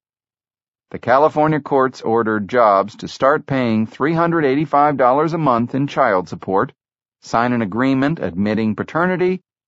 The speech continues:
and reimburse the county five thousand eight hundred fifty-six dollars in back welfare payments. He was given visitation rights, but for a long time didn't exercise them.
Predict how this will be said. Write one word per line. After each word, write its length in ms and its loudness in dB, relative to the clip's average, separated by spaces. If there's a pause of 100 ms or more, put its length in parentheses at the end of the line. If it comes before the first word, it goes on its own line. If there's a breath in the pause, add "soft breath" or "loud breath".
(160)
and 200 0
reimburse 640 0
the 100 -4
county 460 -2
five 440 0
thousand 440 0
eight 180 -2
hundred 320 -2
fifty-six 580 -4
dollars 460 2
in 240 -4
back 340 0
welfare 460 0
payments. 580 -8 (680)
He 100 -6
was 160 -2
given 320 0
visitation 720 -2
rights, 400 0 (440)
but 120 -8
for 160 -2
a 80 4
long 400 4
time 500 0
didn't 340 -2
exercise 680 -6
them. 240 -10